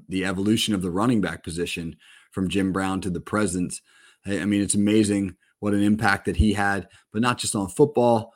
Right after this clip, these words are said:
on, on American society, a really interesting cultural figure. So I, I enjoyed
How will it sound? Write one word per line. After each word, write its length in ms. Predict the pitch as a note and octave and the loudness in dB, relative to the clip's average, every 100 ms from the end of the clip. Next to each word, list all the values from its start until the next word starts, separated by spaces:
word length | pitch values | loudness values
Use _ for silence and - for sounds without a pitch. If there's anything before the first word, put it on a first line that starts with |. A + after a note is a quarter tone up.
| _ _ | _ _
on, 320 | - G#2 G2 G2+ | -6 -2 -2 -4
on 180 | G2+ G2+ | -4 -2
American 420 | G2 F#2+ F#2+ F2+ | -2 -2 -4 -6
society, 840 | F2+ - G3+ G#2 G#2+ G#2 G2+ G2+ - _ - | -6 -4 0 2 4 2 2 -2 -12 _ -10
a 60 | F#2+ | 0
really 300 | G#2+ G2+ G2+ | 2 2 0
interesting 400 | G2+ F2 F#2 F2+ | -4 -6 -6 -6
cultural 480 | - G2+ - F#2+ | -6 -6 -4 -6
figure. 420 | F2 F#2+ F2+ F2+ E2+ | -6 -4 -2 -2 -4
So 260 | E2+ E2+ | -6 -6
I, 260 | F2+ F2+ F#2+ | -4 -6 -6
I 100 | F#2+ | -6
enjoyed 460 | F#2+ F2 F#2 F2+ | -4 -2 -2 -2